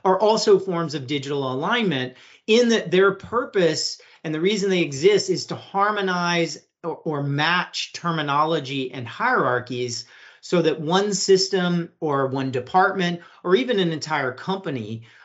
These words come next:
calls something the same thing and they know what the other party is calling it. Um, sounds relatively simple or maybe sounds a little bit academic,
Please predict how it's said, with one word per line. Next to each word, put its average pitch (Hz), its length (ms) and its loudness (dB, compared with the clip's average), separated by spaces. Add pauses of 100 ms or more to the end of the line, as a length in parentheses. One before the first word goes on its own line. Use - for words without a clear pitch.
(220)
calls 208 560 2
something 165 480 -2
the 139 120 0
same 180 580 2
thing 196 500 -2
and 165 280 -4
they 156 120 0
know 180 640 6 (160)
what 165 200 -6
the 165 220 -4
other 160 260 -2
party 151 500 -2
is 135 320 -8
calling 135 500 -6
it. - 160 -20 (400)
Um, 139 440 -2
sounds 185 420 0
relatively 170 640 0
simple 151 440 -2
or 139 100 -2
maybe 151 260 0
sounds 151 260 -2
a 139 60 0
little 143 220 2
bit 139 200 -2
academic, 139 800 0